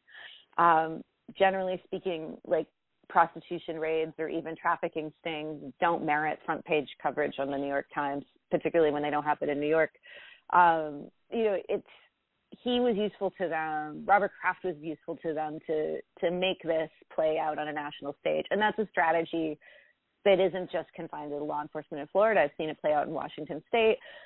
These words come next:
and other places where they believe that, um, they, the purpose of these operations isn't just to break up, um, a prostitution business or a trafficking operation,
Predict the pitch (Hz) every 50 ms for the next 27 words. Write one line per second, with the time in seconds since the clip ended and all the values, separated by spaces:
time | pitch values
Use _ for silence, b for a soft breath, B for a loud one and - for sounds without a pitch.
0 | B B B - 196 202 190 202 185 - 190 180 170 - - 170 165 165 160 -
1 | 151 151 170 165 165 165 165 160 160 165 170 151 - 175 165 165 180 190 190 196
2 | 190 170 160 151 160 156 156 156 156 156 156 _ _ _ _ _ _ _ _ _
3 | - - 160 165 160 160 156 151 151 151 156 151 - _ _ _ _ _ _ _
4 | - 190 185 175 170 - - - _ _ _ _ - - 180 - - 220 202 -
5 | 214 190 - - 165 147 170 160 185 160 156 - 165 151 156 156 - - 151 147
6 | 135 - - - 160 - 165 151 - - 143 - 160 160 - - 160 156 151 -
7 | _ _ _ _ - - 151 156 151 151 151 147 147 143 - - - - - 156
8 | 156 - - 170 - 285 269 - 247 226 220 220 214 - 208 196 - 196 190 190
9 | 185 185 - _ - - - 165 156 160 151 151 151 - 160 170 - 226 240 233
10 | 240 233 - 196 175 165 160 - 165 156 156 - - 160 151 151 156